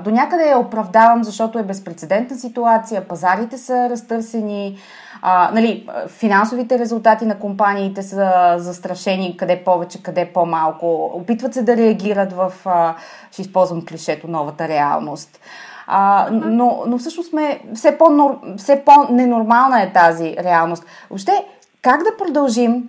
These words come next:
да работим дистанционно, да запазим, а, човешкия контакт и в същото време,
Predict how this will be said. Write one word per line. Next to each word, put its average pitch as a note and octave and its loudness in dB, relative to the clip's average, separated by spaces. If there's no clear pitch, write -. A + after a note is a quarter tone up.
да G#3+ -2
работим A#3 2
дистанционно, G3 2
да G#3 -2
запазим, B3 4
а, A3+ 4
човешкия A#3+ 0
контакт G#3 2
и B3 -8
в A3+ -8
същото D4+ -4
време, D4 2